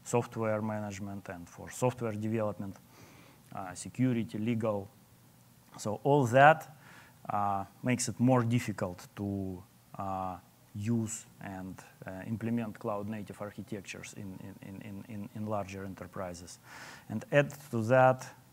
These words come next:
complexity, because even when, uh, a operations or infrastructure operations team is ready to start implementing, uh,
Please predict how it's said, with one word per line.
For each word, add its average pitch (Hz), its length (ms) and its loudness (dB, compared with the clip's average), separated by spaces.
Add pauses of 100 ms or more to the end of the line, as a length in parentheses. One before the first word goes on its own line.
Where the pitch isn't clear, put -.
complexity, 165 640 2 (260)
because 101 260 -6
even 117 240 2
when, 113 260 2 (760)
uh, 107 480 2 (1200)
a 104 320 -4 (680)
operations 120 640 2
or 104 140 -2
infrastructure 117 640 2
operations 117 580 0
team 113 360 2 (240)
is 113 200 0
ready 120 340 6
to 110 380 -2 (360)
start 113 460 4
implementing, 123 640 2 (240)
uh, 104 500 -2